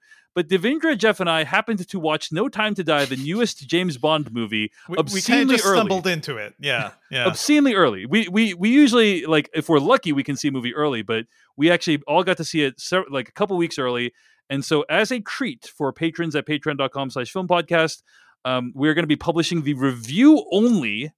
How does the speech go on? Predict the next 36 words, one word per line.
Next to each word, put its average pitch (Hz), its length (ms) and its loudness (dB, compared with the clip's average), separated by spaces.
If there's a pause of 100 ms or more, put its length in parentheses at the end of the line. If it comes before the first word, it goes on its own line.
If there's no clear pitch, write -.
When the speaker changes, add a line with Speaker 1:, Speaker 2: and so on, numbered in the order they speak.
(100)
Speaker 1:
the 143 100 -2
review 160 340 0
segment 165 680 -8 (160)
of 151 280 0 (160)
that 156 420 -2
episode, 113 500 -4
next 131 180 -8
week's 139 140 -10
episode, 107 480 -10 (580)
uh, 127 160 -2 (160)
early 202 560 4
on 156 280 0
the 143 80 -2
Patreon 98 500 -10
page 101 340 -20
at 113 140 -12
patreon 123 300 -6
dot 107 100 -6
com 98 180 -14
slash 92 200 -18
film - 120 -20
podcast. - 340 -20
So 127 320 -2 (460)
little 254 200 6
nice 240 200 2
treat. - 640 -4
Basically, 175 560 2 (100)
if 143 160 -6
you 147 140 2
are 131 80 4
a 123 60 2
patron 175 340 0
there, 160 320 4 (320)
you 131 120 -6
will 151 120 2
get 135 260 0